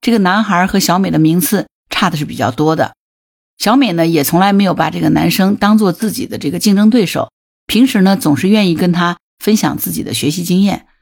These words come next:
可是后来呢，他就逐渐发现，这个男孩好像是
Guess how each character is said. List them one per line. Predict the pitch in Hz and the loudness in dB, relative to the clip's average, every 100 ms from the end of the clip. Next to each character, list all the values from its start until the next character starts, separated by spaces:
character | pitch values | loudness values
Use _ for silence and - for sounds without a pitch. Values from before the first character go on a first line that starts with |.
| _ _ _ | _ _ _
可 | - 190 | -4 0
是 | 254 | 0
后 | - 320 | 2 2
来 | 208 180 | 2 2
呢， | 175 170 | 2 2
他 | 175 | 0
就 | 175 | -2
逐 | - 202 | -2 0
渐 | 196 | 0
发 | 180 190 | 0 -2
现， | - 180 - _ _ | -2 -4 -6 _ _
这 | - 392 | 0 2
个 | |
男 | 202 143 165 | 2 0 0
孩 | 160 156 | 0 -2
好 | - | -4
像 | 139 175 | -2 -2
是 | 170 175 | -2 -6